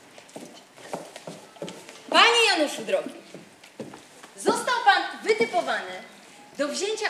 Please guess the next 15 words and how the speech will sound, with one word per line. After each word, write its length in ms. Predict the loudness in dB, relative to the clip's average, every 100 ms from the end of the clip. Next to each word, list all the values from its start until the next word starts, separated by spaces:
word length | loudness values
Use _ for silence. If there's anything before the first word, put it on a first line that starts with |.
| -4
udziału 280 | -4 -2 -2
w 60 | -6
programie 640 | -6 -4 0 0 0 -6
społecznym, 560 | -8 -10 -10 -12 -18 -16
którego 260 | -10 -8 -8 -6
celem 280 | -2 0 -2
jest 140 | -6 -8
walka 460 | -2 0 0 -2 -6 -8 -6
z 40 |
klasizmem, 600 | -4 -4 -6 -12 -12 -14 -14 -16 -10 -8
przebijanie 540 | -6 -8 -6 -6 -6
bańki, 320 | -4 -6 -6 -12
w 40 |
której 200 | -12 -8
my, 440 | -6 -4 -4 -4